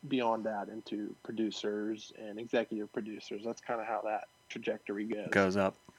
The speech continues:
Speaker 2: Okay.
Speaker 1: Mm-hmm.
Speaker 2: So how do you find out about, like, are you,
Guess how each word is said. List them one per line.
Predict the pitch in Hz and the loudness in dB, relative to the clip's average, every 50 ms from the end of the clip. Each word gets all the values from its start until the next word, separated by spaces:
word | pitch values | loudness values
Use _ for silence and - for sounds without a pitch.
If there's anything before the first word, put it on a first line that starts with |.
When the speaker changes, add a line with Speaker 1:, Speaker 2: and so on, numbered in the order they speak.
| _ _ _ - - | _ _ _ -4 -4
Speaker 2:
Okay. | 127 120 - 101 98 95 - - - 127 | -2 2 4 4 4 4 0 -6 -10 -10
Speaker 1:
Mm-hmm. | 117 107 113 107 95 - - - | -8 -6 -6 -8 -8 -10 -14 -6
Speaker 2:
So | - - 143 135 | 0 2 4 8
how | 151 190 240 | 10 12 12
do | 247 | 12
you | 208 185 170 | 12 10 8
find | - - - 143 139 131 123 | 8 12 12 12 12 12 12
out | 120 117 117 117 - - | 12 12 12 12 12 10
about, | 110 92 - 101 98 98 98 98 101 - - - _ _ _ _ _ - | 6 8 8 10 10 10 10 8 8 6 2 -6 _ _ _ _ _ 0
like, | - 98 101 101 95 - | 2 4 4 4 6 8
are | 101 | 12
you, | 113 120 123 117 113 | 12 12 12 12 12